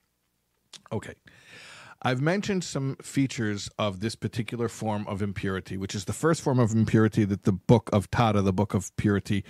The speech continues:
speaks about. I mentioned that it, uh, conveys impurity even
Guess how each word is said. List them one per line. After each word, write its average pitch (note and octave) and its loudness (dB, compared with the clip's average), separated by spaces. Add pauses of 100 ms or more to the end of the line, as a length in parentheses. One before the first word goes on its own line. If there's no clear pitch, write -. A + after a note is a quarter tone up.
(180)
speaks - 0
about. E2+ -6 (720)
I G#2+ -4
mentioned A2 -4
that F#2 -6 (180)
it, F#2+ -10 (220)
uh, F#2 -6 (140)
conveys G2 -6
impurity G2 -8 (560)
even G#2+ -4